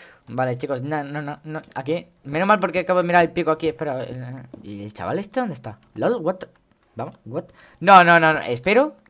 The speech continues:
espero por su bien que no estén haciendo team. Por su bien, chicos, os lo voy diciendo. Nah, broma, chicos, pues si son team, pues ¿qué, qué se lo va a hacer, no? A joderse y punto.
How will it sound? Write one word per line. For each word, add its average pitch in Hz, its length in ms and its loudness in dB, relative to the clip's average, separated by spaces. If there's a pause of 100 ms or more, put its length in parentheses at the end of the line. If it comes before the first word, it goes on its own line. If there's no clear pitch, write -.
(500)
espero 143 440 2
por 151 140 2
su 147 100 -6
bien 220 300 0
que 160 120 -4
no 170 80 -2
estén 165 200 -4
haciendo 208 640 -2
team. 117 320 -8 (340)
Por 147 140 -10
su 156 120 -6
bien, 135 120 -6
chicos, 117 300 -14 (100)
os 131 120 -10
lo 131 100 -8
voy 143 100 -2
diciendo. 107 280 -14 (420)
Nah, 165 160 2
broma, 160 240 2
chicos, 147 240 -2
pues 135 160 -6
si 143 60 -10
son 165 180 -4
team, 170 180 -6
pues 143 280 -4
¿qué, 147 200 -4
qué 151 120 -10
se 135 80 -8
lo 135 60 -2
va 135 40 -2
a 135 40 -6
hacer, 147 140 -4
no? 135 280 -8
A - 120 -4
joderse 139 360 -6
y 123 60 -6
punto. 139 340 -6